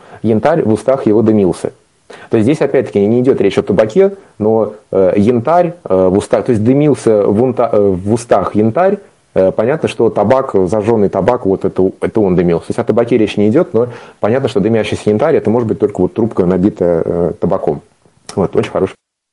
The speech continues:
ну, это метонимия. То есть если мы сейчас говорили о таких коротеньких метонимиях, то перефраз,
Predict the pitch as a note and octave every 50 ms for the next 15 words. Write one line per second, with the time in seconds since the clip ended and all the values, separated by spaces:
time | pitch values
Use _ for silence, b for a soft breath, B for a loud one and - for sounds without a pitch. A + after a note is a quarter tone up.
0 | _ - A2 F#2+ - - F#2+ F2 E2 D2+ - - G2+ G2+ - G2+ G2+ G2+ G2 F#2
1 | E2+ D#2 - - - _ _ - G2+ - - A#2 A#2+ A#2 - G2 G2 G2+ - -
2 | F2+ E2+ F#2 F#2+ F#2+ F2 F2 E2+ - E2 - - - G#2 C#3 F#3 F#3+ - F3 D3+
3 | - D#3+ - B2+ B2 A#2 B2+ B2+ B2 A#2+ G#2+ G2 - G2 F2 G#2 G#2 G#2 - D#3
4 | F3+ G3 -